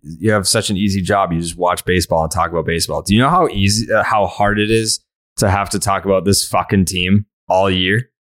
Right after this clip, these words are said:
I mean, at least in June, it was, it was fun. It was entertaining. Like, there was some storylines. Right now, we are gonna be grinding to the finish line with this fucking team because not only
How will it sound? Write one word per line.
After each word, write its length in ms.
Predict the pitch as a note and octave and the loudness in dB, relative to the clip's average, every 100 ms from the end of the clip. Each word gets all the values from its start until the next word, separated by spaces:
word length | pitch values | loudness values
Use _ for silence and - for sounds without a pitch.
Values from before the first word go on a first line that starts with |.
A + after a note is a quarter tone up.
| _ - | _ -2
I 60 | |
mean, 80 | A#2+ | 0
at 100 | A2+ | 2
least 240 | D3+ A3 C#3 | 2 2 0
in 140 | G2+ | 2
June, 280 | G#2 E3+ A#2+ | 4 4 4
it 40 | |
was, 280 | F#2+ F2+ - | 2 0 -2
it 80 | A2 | 0
was 120 | F2+ | 0
fun. 280 | - B2 B2 | 2 0 2
It 40 | G#2 | 2
was 160 | F#2+ | 2
entertaining. 600 | G#2+ F#2+ A#2 A#2+ A#2+ A#2 | 2 0 0 0 0 0
Like, 180 | G#2 F#2 | 0 0
there 140 | G2+ | 0
was 280 | G2+ F#2+ - - | 0 0 -2 -2
some 140 | G2 | 0
storylines. 800 | E2+ - A#2 A#2 A2 G#2+ G#2 - _ _ _ _ | 0 2 2 2 2 2 0 -2 _ _ _ _
Right 400 | E2+ A2 E3 D3 | 2 2 2 -2
now, 480 | C#3+ B2+ D#3 F#3+ - _ _ _ - | -2 0 2 2 0 _ _ _ 0
we 180 | C3 G3+ | 4 4
are 100 | E3 | 2
gonna 220 | C3 A2 | 0 0
be 240 | G2+ G2 G2+ | 0 -2 0
grinding 1300 | B2+ A2 A2 A2 B2+ C#3+ C3+ C#3 C3+ A#2+ G2+ F#2 F#2 - | 0 2 2 4 4 4 4 4 4 4 4 2 -4 -2
to 120 | A2+ | 0
the 100 | G2+ | 0
finish 340 | - G2+ F2+ | 2 0 2
line 240 | F#2 E2+ E2+ | 0 -2 -4
with 120 | E2+ | -2
this 180 | F#2 - | -2 0
fucking 280 | F#2+ F#2 E2+ | 0 0 0
team 240 | F#2+ E2 | 0 -2
because 300 | E2+ G2 F2+ | -2 -2 0
not 220 | A2+ D#3+ | 2 2
only 480 | C#3+ D3+ G#2+ F2 | 2 2 2 2